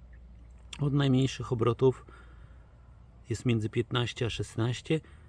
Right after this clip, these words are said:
Idąc w górę jest przez cały czas piętnaście, szesnaście, czternaście.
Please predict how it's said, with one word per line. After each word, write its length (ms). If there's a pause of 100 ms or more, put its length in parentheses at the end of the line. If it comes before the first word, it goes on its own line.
(120)
Idąc 360
w 60
górę 340
jest 140
przez 240
cały 220
czas 240
piętnaście, 680
szesnaście, 720
czternaście. 800